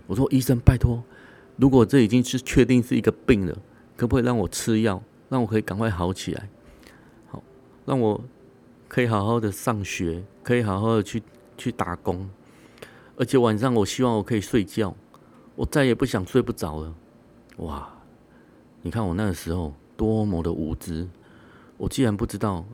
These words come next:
有一种病叫做忧郁症。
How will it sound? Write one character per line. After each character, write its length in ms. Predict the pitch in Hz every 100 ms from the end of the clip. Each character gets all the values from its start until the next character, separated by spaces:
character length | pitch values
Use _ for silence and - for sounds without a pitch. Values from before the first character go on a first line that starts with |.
| - -
有 140 | 85
一 20 |
种 200 | 95 87 76
病 220 | 104 78 78 - _ _ _ _ _ - _ - -
叫 140 | - 92
做 340 | 101 87 76 -
忧 260 | 90 90 95
郁 140 | 85
症。 260 | - 82